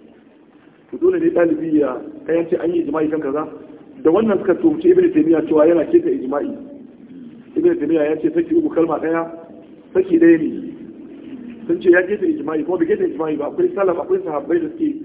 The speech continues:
da ra'ayi wa suka, da wannan ra'ayi wanda shi Ibn Taymiyyah ya taɓa kan shi. Da abin da ya shafi, a, abin, a, a, abin, a,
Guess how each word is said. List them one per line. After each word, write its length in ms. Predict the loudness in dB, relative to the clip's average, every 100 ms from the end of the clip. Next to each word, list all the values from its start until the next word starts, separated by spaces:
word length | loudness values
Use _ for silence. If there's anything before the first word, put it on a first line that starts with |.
| -10
da 80 | -4
ra'ayi 200 | -4 2
wa 140 | 0 0
suka, 220 | -6 -10
da 100 | -6
wannan 240 | -6 -2 -2
ra'ayi 320 | 0 -2 -4 -8 -18 -20 -20 -10
wanda 200 | -6 -2
shi 100 | 0
Ibn 200 | 2 2
Taymiyyah 240 | 2 2
ya 60 | 2
taɓa 180 | 0 -4 -4
kan 140 | -8
shi. 140 | -8 -16 -18 -18 -20 -20 -20 -20 -20 -20 -4
Da 100 | 0
abin 160 | 2
da 80 | 6
ya 120 | 4
shafi, 600 | 4 -2 -2 -8 -8 -12 -18 -20 -20 -20 -20 -20 -8
a, 520 | -2 -2 -2 -6 -8 -14 -20 -20 -20 -20 -20 -20 -20 -20 -20 -10
abin, 240 | -2 -2 2
a, 60 | 0
a, 360 | 2 0 0
abin, 160 | 0
a, 40 | 0